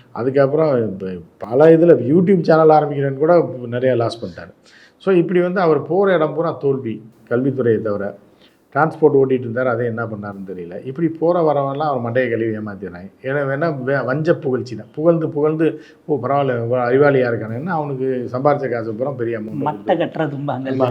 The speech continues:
Speaker 1: மட்டை கட்டி, அஹ், ம-, மட்டையை கட்டி இறக்குற மாதிரி அவர் ஒரு மாதிரியான ஒரு இது. இப்ப கட்டி இறக்கி விட்டாங்க. "நீங்க தான் தலைவா ஜெயிப்பீங்கன்னு" இருந்தாங்க. இப்போ ஓட்டு போட்டு கொஞ்ச நாள் கழிச்சு கூட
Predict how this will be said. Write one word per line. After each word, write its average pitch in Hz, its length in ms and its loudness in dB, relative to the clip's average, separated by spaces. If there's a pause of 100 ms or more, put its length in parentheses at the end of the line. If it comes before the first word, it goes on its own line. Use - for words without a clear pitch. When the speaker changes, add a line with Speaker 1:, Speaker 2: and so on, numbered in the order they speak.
Speaker 1:
மட்டை 127 280 2
கட்டி, 143 280 2 (120)
அஹ், 117 300 0
ம-, 113 320 -8
மட்டையை 120 340 4
கட்டி 127 240 2
இறக்குற 117 300 -4
மாதிரி 123 220 -6 (440)
அவர் 151 260 10
ஒரு 131 100 4
மாதிரியான 131 480 2
ஒரு 104 180 -2
இது. 110 160 -4 (600)
இப்ப 147 160 4
கட்டி 147 240 6
இறக்கி 143 260 10
விட்டாங்க. 117 280 4
"நீங்க 147 200 2
தான் 175 180 4
தலைவா 143 220 4
ஜெயிப்பீங்கன்னு" 123 600 0
இருந்தாங்க. 92 280 -12
இப்போ 131 220 -4 (1500)
ஓட்டு 156 320 8
போட்டு 170 340 8
கொஞ்ச 156 180 10
நாள் 165 200 8
கழிச்சு 143 200 2
கூட 143 180 0